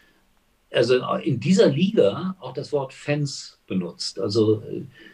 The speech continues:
als ich so alt war wie du oder noch viel jünger und ich bin zu unserer ersten Mannschaft gegangen,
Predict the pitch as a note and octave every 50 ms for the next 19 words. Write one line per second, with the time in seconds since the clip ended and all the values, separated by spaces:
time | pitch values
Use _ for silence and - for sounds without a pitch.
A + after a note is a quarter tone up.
0 | _ _ _ - - A2+ - D3+ C#3+ - E3 C#3+ - D3 C#3+ - D3+ C#3+ C3+ C3+
1 | C3 B2+ B2 A2+ A2+ C#3 F3+ F#3 F3 D#3 B2+ A2+ G#2+ G2 F#2 A#2+ B2+ - - -
2 | A2+ G#2 G#2 C#3+ E3+ F3+ F3 E3+ D3+ D3 D3 C#3+ C#3 C#3+ - A#2 A#2 A2+ - -
3 | A2 - - A#2+ A#2+ A2 - - A2+ G#2 G#2+ - - - A2+ A2+ A2 - B2 A2
4 | G#2 - D#3+ E3 - D3+ B2+ - - - C3+ C3 B2 B2+ B2+ B2+ A#2